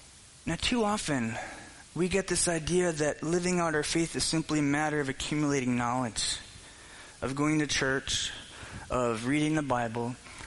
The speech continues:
of getting more head knowledge, of having more Bible studies. And while that's all good, knowledge in itself does not satisfy.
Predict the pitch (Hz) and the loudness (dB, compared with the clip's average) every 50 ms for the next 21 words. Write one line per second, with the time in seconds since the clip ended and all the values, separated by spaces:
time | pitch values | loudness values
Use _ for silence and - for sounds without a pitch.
0 | - - - 120 127 127 123 113 101 113 - - - - - - - - - 156 | -12 -6 -2 0 0 0 0 -2 -4 -6 -8 -10 -12 -14 -14 -16 -8 -2 2 2
1 | 156 151 156 151 147 147 147 147 147 139 - - - 160 160 156 147 131 123 117 | 4 4 4 4 4 4 4 2 2 2 2 2 2 2 2 2 2 2 2 0
2 | 107 101 95 95 117 113 139 143 143 143 143 143 143 139 127 127 135 131 135 135 | 0 -2 -2 -2 -2 0 0 0 0 0 0 2 0 0 0 0 2 2 2 0
3 | 147 139 - - - 120 110 98 95 92 - - - - - - - - - - | -2 -2 -2 -2 -2 -4 -4 -4 -6 -6 -6 -6 -6 -8 -10 -10 -8 -6 -6 -6
4 | - - - 120 139 139 147 160 170 180 180 185 175 160 - 123 151 165 175 175 | -6 -2 0 0 2 4 4 4 4 4 4 2 2 2 0 0 2 2 2 2
5 | 160 - 165 165 143 123 127 135 131 - - - - - - - - - - - | 0 0 2 2 2 2 2 0 -4 -8 -10 -12 -14 -14 -16 -16 -18 -18 -18 -20
6 | - - - - - - - - - - - 131 135 151 160 165 175 180 175 156 | -20 -20 -20 -20 -20 -20 -18 -18 -14 -6 -2 0 2 4 4 4 2 2 0 -2
7 | 147 - 143 151 156 143 - - - - 135 135 127 - - - 135 127 123 131 | -2 0 0 2 2 0 0 0 0 0 0 -2 -2 -4 -2 -2 -2 0 0 0
8 | 131 127 113 - - - - 117 117 110 110 - - - 110 104 107 | 0 0 0 -2 -2 0 0 0 0 -2 -2 -4 -4 -2 -4 -4 -4